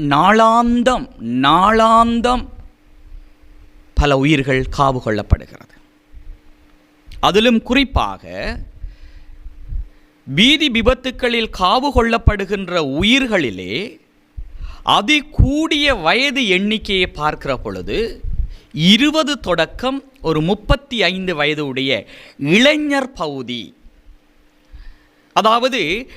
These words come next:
இளைஞர்கள் அதிகமாக இந்த விபத்துகளில் சிக்கிக்கொள்கிறார்கள். இதற்கு காரணம் என்னவென்று சமூக ஆர்வலர்கள் அல்லது வைத்தியர்கள் அல்லது வீதி போக்குவரத்து போலீசார் பல, அஹ்,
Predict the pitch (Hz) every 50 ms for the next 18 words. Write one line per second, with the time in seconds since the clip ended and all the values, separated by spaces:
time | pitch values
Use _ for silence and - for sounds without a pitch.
0 | - - - 151 180 226 262 320 330 339 330 330 320 311 277 254 294 285 226 196
1 | 185 240 - 277 262 233 233 220 220 214 226 208 190 170 170 156 156 156 175 170
2 | - 180 151 160 156 156 151 - - 143 - - - - 113 107 - 98 - 78
3 | - - - - - - - - - - - - - - - - - - - -
4 | - - - - - - 247 311 330 254 330 320 - 247 247 254 285 294 294 294
5 | 294 285 269 247 220 208 220 240 240 214 208 196 185 185 202 208 180 135 117 113
6 | 143 185 190 - - 202 220 226 220 220 208 185 175 - 156 170 202 202 185 185
7 | 170 160 151 - 160 147 127 117 110 120 156 220 - - - - - - 170 175
8 | 175 170 165 170 165 147 165 180 185 180 - 196 170 156 143 135 160 139 104 90
9 | 104 131 180 214 - - - - - - - - 175 180 180 180 170 175 175 165
10 | 156 185 214 214 202 196 196 185 175 170 - 196 202 185 - 190 180 175 170 139
11 | 165 160 - - 175 175 170 - - 160 156 151 147 147 - 165 156 151 151 143
12 | 139 131 123 113 101 - - - - - _ - 110 117 113 113 113 110 110 110
13 | 107 107 104 104 101 101 98